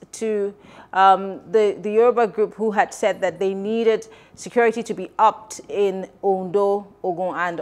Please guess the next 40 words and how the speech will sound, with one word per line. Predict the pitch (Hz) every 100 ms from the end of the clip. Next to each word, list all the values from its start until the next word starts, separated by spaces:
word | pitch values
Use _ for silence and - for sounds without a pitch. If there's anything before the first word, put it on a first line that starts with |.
| -
Oyo | 190 196 214
states. | - 240 202 156 - 202
And | 175 190
he | 220
said | 214 285 254
that | 233
there | 214
were | 220
enough | 233 254 262 226
measures | 240 247 247 190 -
in | 180
place | - 233 214
to | -
deal | 180 233 220
with | 190
these | 220 214 -
criminals. | 226 220 190 165 - - - - - -
But | 240 240
then, | 262 254 - - -
I | 285
mean, | 302
this | 359 415
is |
the | 359
same | 294 339 339 320
kind | 330 294
of | 277 214 -
assurance | 233 - 294 302 277
that | 220
was | 220 220
given | - 302 302
to | 233
the | 226
people | 294 302
of, | 240 185 -
of | 202 185
Zamfara | 208 202 208 202
State | - 262 226 -
just | 302 349 349 - -
after, | - 285 - 262 233